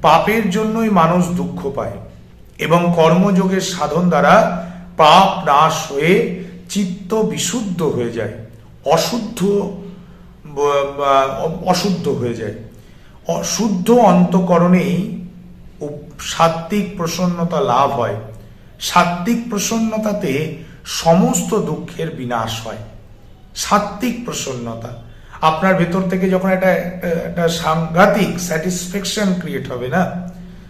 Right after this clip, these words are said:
আপনার মনটা দেখবেন, আহ, ব্যাস বিহ্বল হয়ে গেছে, বাকি জাগতিক জগতের উপর সেই পরিস্থিতি গ্রাহ্যতা নেই।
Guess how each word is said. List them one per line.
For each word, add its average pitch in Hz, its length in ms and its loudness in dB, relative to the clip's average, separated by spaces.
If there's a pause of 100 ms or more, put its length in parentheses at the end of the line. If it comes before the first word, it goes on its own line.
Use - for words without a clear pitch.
আপনার 180 240 0
মনটা 190 380 4
দেখবেন, 185 420 2
আহ, 160 180 -4
ব্যাস - 400 -4
বিহ্বল 156 480 4
হয়ে 131 160 0
গেছে, 120 240 -6
বাকি 165 500 -2 (320)
জাগতিক 170 520 2
জগতের 160 400 -2
উপর 165 200 -4
সেই 175 460 -2
পরিস্থিতি 151 720 -6 (400)
গ্রাহ্যতা 135 640 -2
নেই। 110 240 -6